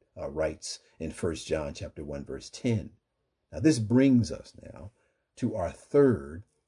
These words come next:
and final application point. Our third and final application point.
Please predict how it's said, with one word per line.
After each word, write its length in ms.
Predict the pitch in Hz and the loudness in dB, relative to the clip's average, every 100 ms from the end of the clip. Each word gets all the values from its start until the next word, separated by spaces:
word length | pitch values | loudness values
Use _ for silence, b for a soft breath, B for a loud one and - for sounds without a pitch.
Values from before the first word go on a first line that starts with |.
| _ | _
and 160 | 120 107 | -14 -14
final 520 | - 104 101 87 80 | -8 -4 -4 -4 -8
application 680 | 69 - 85 - - - 73 | -10 -14 -14 -14 -16 -14 -16
point. 300 | - 76 - _ _ _ _ _ _ _ _ _ _ - _ | -12 -12 -12 _ _ _ _ _ _ _ _ _ _ -20 _
Our 120 | - | -12
third 340 | 110 117 135 131 | -2 2 4 2
and 100 | 117 | 0
final 260 | 110 95 | -2 -2
application 540 | 87 - - 82 - 78 | -6 -8 -14 -14 -16 -18
point. 340 | - - _ | -20 -20 _